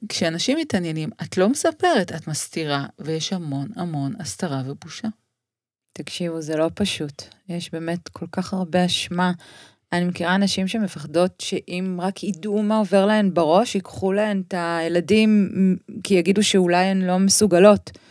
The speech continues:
Speaker 2: המון בושה. וכל המקום הזה של למה אני בדיכאון, למה אני לא שמחה כשכולם בעצם כן, אני מרחמת על עצמי, מה, מה קורה? הרבה, הרבה בושה ואשמה.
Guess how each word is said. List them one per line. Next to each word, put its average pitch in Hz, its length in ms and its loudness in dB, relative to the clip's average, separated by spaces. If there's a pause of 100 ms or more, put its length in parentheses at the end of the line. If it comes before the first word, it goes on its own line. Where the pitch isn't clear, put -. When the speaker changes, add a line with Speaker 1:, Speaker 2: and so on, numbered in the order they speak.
(520)
Speaker 2:
המון 196 360 6
בושה. 190 420 2 (960)
וכל 160 1120 0
המקום 262 480 0
הזה 233 140 0
של 185 180 -4
למה 233 320 2
אני 233 240 2
בדיכאון, 202 460 -2
למה 202 260 2
אני 226 140 0
לא 220 120 0
שמחה 214 500 0
כשכולם 180 540 -4
בעצם 180 340 -4 (100)
כן, 190 260 0 (640)
אני 170 100 -6
מרחמת 156 500 -2
על 220 80 0
עצמי, 180 380 -2
מה, 190 260 -4
מה 220 140 0
קורה? 254 320 -6 (520)
הרבה, 165 240 0
הרבה 175 200 -2
בושה 156 380 -8
ואשמה. 160 380 -12